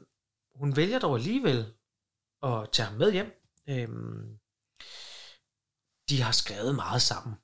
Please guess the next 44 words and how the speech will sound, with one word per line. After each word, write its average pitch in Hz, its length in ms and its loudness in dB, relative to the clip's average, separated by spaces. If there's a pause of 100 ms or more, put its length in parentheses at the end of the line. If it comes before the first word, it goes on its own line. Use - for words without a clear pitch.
også - 260 -8
om 135 60 0
noget 139 180 4
sex - 320 4
og - 40 0
så 131 120 2
videre. 110 320 -2
Det 120 100 0
har 123 80 2
været, 113 280 0
der 120 80 2
har 131 120 2
været 135 260 4
god 170 180 -4
kemi 156 220 -2
der 156 160 -2
i 143 100 -4
forhold 139 200 0
til 131 120 -4
det 120 80 0
seksuelle 151 400 0
og 151 40 -6
så 156 120 -6
videre, 147 180 2
så, 131 140 2 (520)
så - 120 2
hun 123 140 4
tænker 143 280 6
sådan, 143 180 4
"Jamen, 120 260 -2
øh, 131 260 -2 (1000)
det 139 100 2
skal 131 160 4
nok 156 200 2
ikke 156 160 -6
lige 165 140 4
være 127 140 4
ham 120 180 2
og 147 80 6
jeg 110 280 2
på 135 80 0
den 101 100 -4
lange 113 240 -6
bane, 190 320 2